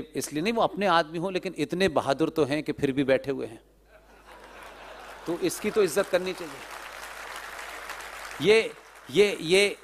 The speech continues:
ये, ये, ये इस बात को दिखाता है कि अगर कुछ मेरे साथियों के बारे में गलत बोला जा रहा है,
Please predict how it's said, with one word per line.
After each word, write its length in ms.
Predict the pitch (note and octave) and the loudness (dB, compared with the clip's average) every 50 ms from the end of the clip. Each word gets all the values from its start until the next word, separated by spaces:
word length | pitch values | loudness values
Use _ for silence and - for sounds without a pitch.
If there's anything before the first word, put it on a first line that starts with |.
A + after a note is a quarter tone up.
| - | -8
ये, 340 | D3+ C#3+ F3 F#3+ G3+ G3 - - | -2 2 4 4 4 4 0 -4
ये, 380 | D3+ C#3 F3 F#3 G3 F#3 - - | -2 2 4 4 4 4 2 -2
ये 360 | D#3 D3 F#3 F#3 F#3+ F3+ - - - - - | -2 2 4 4 4 2 0 -8 -10 -6 -4
इस 160 | D3+ C3+ - | -4 -4 -2
बात 320 | A2 C#3+ D#3+ F#3 G#3 - | 2 6 6 6 6 4
को 140 | - G3 F3+ | 2 -2 -2
दिखाता 520 | D3 D3+ D3+ - D3 D3+ D3 - D#3 D3+ | -2 -2 -6 -4 -2 -2 -2 0 0 0
है 200 | C3+ C3 D3 E3+ E3+ - - _ _ _ _ _ _ - | 0 0 -4 -4 -6 -8 -14 _ _ _ _ _ _ -16
कि 80 | - - - - | -16 -12 -4 0
अगर 320 | C3 C#3 C3+ E3 E3+ F3+ F3 C3 - - - _ _ _ _ _ _ _ _ _ _ _ _ _ _ _ _ _ | 0 2 4 6 4 4 4 0 -8 -16 -20 _ _ _ _ _ _ _ _ _ _ _ _ _ _ _ _ _
कुछ 220 | - D3+ - - C#3+ | 0 0 0 0 0
मेरे 240 | C#3+ D3 D3 D#3+ C#3+ | 2 2 2 2 0
साथियों 520 | - - C3 A2+ A#2+ - - - E3+ F3 | 0 2 4 4 2 2 0 -4 -4 -4
के 120 | - D#3 | -2 -2
बारे 300 | C3 A#2 A#2 A#2 A#2+ C3 | 0 0 2 2 2 0
में 140 | B2+ B2 G#2+ | 0 -2 -2
गलत 260 | G#2+ A2 A#2 A2+ G2 F#2 | 0 0 0 0 -2 -2
बोला 220 | G#2 G#2+ G2+ G#2 G2+ | -2 0 0 0 -2
जा 180 | E2+ G2 F2+ | -2 -2 -2
रहा 120 | G2+ A2+ G#2+ | 0 0 0
है, 280 | F#2 G2 - - - | -2 -4 -12 -18 -20